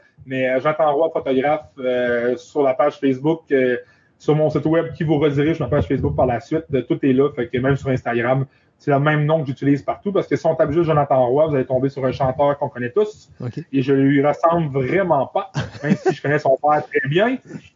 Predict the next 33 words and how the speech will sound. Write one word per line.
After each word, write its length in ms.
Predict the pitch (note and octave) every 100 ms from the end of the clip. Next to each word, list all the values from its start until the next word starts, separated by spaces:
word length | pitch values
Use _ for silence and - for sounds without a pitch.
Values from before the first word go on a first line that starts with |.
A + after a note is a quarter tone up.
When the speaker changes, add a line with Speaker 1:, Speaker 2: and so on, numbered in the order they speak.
| -
Speaker 1:
mais 300 | C#3+ D3 C#3+
je 60 | B2
lui 240 | D3+ D3
ressemble 340 | D3 D#3 D#3
vraiment 380 | C#3+ D3+ D3+ C#3+ B2+
pas. 200 | D#3+ E3
Fait 100 | C3
que 220 | C3+ B2+
marquez 280 | B2+ - E3
Jonathan 400 | C#3 C3+ C#3+ B2+
Roy, 320 | C3 C#3+ D3 - _ _ _ - -
euh, 180 | A#2+ A#2
photographe, 560 | D3+ C3 A#2+ B2 C#3 -
vous 60 |
allez 120 | A#2 A#2
tomber, 480 | A#2+ A2+ A#2+ A#2+
euh, 180 | A#2 A2
sur 120 | G#2+ B2+
ma 60 |
page 240 | A#2+ B2 -
Facebook, 400 | A#2+ A2 B2 B2
sur 140 | -
tous 100 | A#2
les, 220 | A#2+ A2 G#2+
les, 220 | A2+ A#2 -
les 160 | B2+ B2
liens 200 | B2+ B2+
possibles 420 | C3 A#2+ C3 B2+
sur 160 | - A2
les, 220 | G#2+ G#2+
euh, 100 | G#2
médias 240 | A2 A2
sociaux. 260 | G#2 -